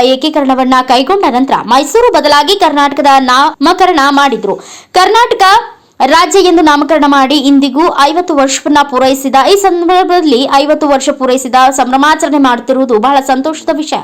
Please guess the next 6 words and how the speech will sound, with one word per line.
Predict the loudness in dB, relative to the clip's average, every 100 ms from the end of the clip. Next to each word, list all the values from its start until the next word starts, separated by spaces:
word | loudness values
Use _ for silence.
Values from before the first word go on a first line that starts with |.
| -12 -20 -20 -14
ಜೀವನದಲ್ಲಿ | -2 0 2 0 0 2
ಯಾರು | 2 4 4
ಮರೆಯದೆ | 4 2 0 0
ಉಳಿಯುವಂತಹ | 0 0 0 0 0 0
ಕಾರ್ಯಕ್ರಮ, | 2 0 0 0 0
ಇದನ್ನ | 0 -2 -2 2